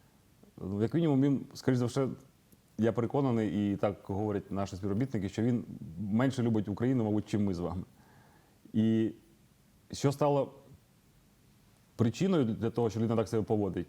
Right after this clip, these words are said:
Чи ворожа пропаганда, чи його внутрішні переконання, чи там погана освіта? Про це нам невідомо. Проте вони, це все, що вони робили, вони діяли, е, при ясному розумі,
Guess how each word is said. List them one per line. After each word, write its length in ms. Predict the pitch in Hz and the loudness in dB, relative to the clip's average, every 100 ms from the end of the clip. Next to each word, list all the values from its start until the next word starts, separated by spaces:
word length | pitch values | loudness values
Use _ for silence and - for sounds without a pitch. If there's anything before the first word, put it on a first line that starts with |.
| - | -4
Чи 120 | 113 | -2
ворожа 240 | 135 147 | 0 0
пропаганда, 520 | 127 117 113 107 95 | -2 0 0 0 -2
чи 100 | 87 | -2
його 120 | 113 131 | 0 2
внутрішні 280 | 131 120 | 0 0
переконання, 680 | 113 113 110 101 98 90 87 | -2 -2 -2 -2 -2 -2 -4
чи 500 | - 110 117 110 101 87 - | -4 -2 0 0 -2 -6 -8
там 260 | 90 87 80 _ | -6 -6 -8 _
погана 420 | - 107 127 117 95 92 - - - - | -2 0 2 0 -4 -8 -20 -20 -18 -4
освіта? 540 | 107 110 113 98 90 - - - - _ - - 92 | -2 0 0 0 -4 -8 -20 -20 -20 _ -20 -8 -6
Про 120 | - | -4
це 100 | - | -2
нам 140 | 147 135 | 0 2
невідомо. 420 | 135 117 107 92 | 2 2 0 0
Проте 340 | 104 107 147 | -4 -2 -2
вони, 420 | 80 101 127 170 80 85 104 | 0 0 2 2 -2 -6 -10
це 180 | - 131 | -2 -2
все, 320 | 123 120 107 | 0 -2 -2
що 140 | - | -2
вони 220 | 110 107 101 | -2 0 -2
робили, 520 | 101 113 143 190 160 | 0 0 2 0 0
вони 260 | 117 107 | 0 0
діяли, 460 | 104 131 147 131 113 | 0 0 0 0 -2
е, 40 | 82 - - 73 85 69 82 90 - - _ - - - _ - | -4 -10 -16 -10 -10 -8 -12 -16 -20 -20 _ -20 -20 -20 _ 0
при 160 | 117 113 | 4 4
ясному 800 | 90 92 113 120 - 107 101 95 | 2 0 2 0 0 -2 0 0
розумі, 600 | 117 160 151 127 113 101 | 2 2 2 2 2 0